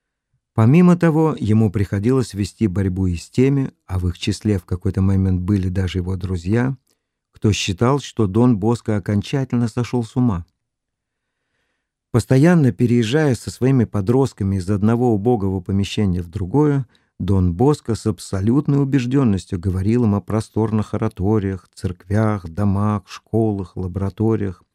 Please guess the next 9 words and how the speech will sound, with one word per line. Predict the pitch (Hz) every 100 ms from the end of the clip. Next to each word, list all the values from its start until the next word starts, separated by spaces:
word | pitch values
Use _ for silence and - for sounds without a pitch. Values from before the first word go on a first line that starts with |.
| _ _ _ _ _ _ _
тысячах | - 131 113 - -
подростков | - 110 95 110 135 117 - 113
и | - 104
многочисленных | 92 95 90 - 127 - 110 107
священниках, | - 110 - - 113 113 110 - 98 -
которые | 98 - 98 95
будут | 92 98 98 90
с | -
ними. | 90 85